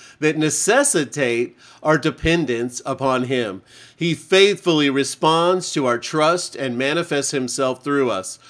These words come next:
For we who live are always delivered to death for Jesus' sake, that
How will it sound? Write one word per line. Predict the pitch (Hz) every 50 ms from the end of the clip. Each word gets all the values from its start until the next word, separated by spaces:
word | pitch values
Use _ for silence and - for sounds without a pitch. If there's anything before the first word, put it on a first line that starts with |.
| - - - - - - - _
For | - 170 170 160
we | 143 165 185 208
who | 190 208 220
live | 208 185 190 220 226 180 127 101 107 117 117 -
are | - 147 151 147 -
always | - 151 165 185 226 240 233 202 156 139 123 120 120 123 139 143 -
delivered | - 175 175 151 135 127 123 120 113 135 135 127 -
to | 165 151
death | 127 127 170 185 208 185 120 98 92 - - _ _ _ _ _
for | _ - 147 147
Jesus' | 127 117 127 120 101 101 110 - 127 123 120 -
sake, | - 156 151 135 110 101 95 - _ _ - - - - - - _ _ -
that | 117 151 180 233 254 185 123 110 107 120 - -